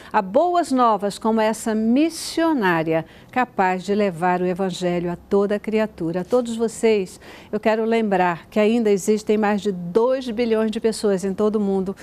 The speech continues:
que não conhecem, nunca ouviram falar de Jesus. O que é que você tá fazendo? A televisão é um dos mais poderosos instrumentos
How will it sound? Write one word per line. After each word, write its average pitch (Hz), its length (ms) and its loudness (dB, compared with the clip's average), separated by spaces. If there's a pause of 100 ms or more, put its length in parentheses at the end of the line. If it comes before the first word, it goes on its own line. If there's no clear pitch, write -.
(200)
que 254 120 -4
não 254 220 0
conhecem, 190 580 0
nunca 330 560 4
ouviram 226 460 2
falar 185 380 2
de 175 100 -10
Jesus. 180 580 -4 (240)
O - 40 -20
que 330 80 -4
é 311 40 0
que 320 60 -10
você 247 160 -2
tá 233 140 -2
fazendo? 170 760 -4 (440)
A 208 60 0
televisão 202 800 -2 (240)
é 196 100 0
um 190 120 2
dos 190 240 -2
mais 214 280 0
poderosos 190 720 0
instrumentos 208 880 -2